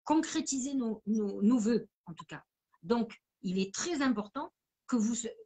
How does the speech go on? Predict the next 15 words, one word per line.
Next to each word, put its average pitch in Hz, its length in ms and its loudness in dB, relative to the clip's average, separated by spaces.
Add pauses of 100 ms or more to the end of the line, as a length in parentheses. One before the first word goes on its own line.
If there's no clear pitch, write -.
(160)
par 277 200 0
la 262 100 2
connexion 247 500 -2
que 208 100 -6
nous 185 180 -4
allons 180 180 -6
faire 175 180 -12
ce - 120 -12
soir, - 380 -6 (400)
qu'à 220 140 2
un 220 80 4
moment 302 240 4
donné, 269 360 0
vous 175 180 -8
vous, 170 180 -12